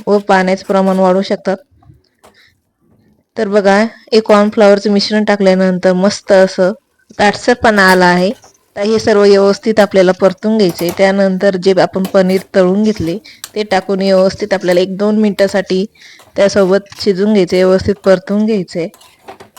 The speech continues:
तर बघा, कलर तर किती मस्त दिसतोय. मस्त असं ड्राय पनीर चिली घरच्या घरी तयार होते. आणि आता थंडी खूप वाढली आहे, मस्त असं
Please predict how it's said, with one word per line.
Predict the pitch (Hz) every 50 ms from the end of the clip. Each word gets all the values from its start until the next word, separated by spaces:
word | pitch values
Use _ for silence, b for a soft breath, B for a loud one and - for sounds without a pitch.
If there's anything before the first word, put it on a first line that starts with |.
| - _ _ _ _ _ _ _ _ _ - - _ _ _ _ _ _ _ _ _ _ -
तर | 190 190
बघा, | 175 180 180 185
कलर | 185 185 - - 196 190 190 190 190 185
तर | 185 - _ - 196
किती | 190 - 208 196 - 202
मस्त | 185 190 190 190 - - - 214
दिसतोय. | 196 190 185 175 - - 190 175 151 190 - - - - - - - - - - - - - - -
मस्त | 196 208 220 - - - - - 233
असं | 214 196 190 - - 208 196
ड्राय | 185 190 190 185 190
पनीर | 190 - 185 185 185 190 185 180
चिली | - - 208 185 165 175 185 180
घरच्या | 175 165 180 190 180 - - 208 185
घरी | 170 180 175 180 180 -
तयार | - 175 170 175 190
होते. | 196 185 180 - 170 170 202 - 440 B B B B B _ _ _ _ B B B B B B B B B B B B B B B -
आणि | - 196 196 202 202 208
आता | 202 190 196 196 196
थंडी | - 202 196 190 190 202 202 196
खूप | - 220 214 - 214
वाढली | 196 185 180 180 190 196
आहे, | 190 185 180 170 180 202 202 196
मस्त | 196 196 - - -
असं | 190 185 - 196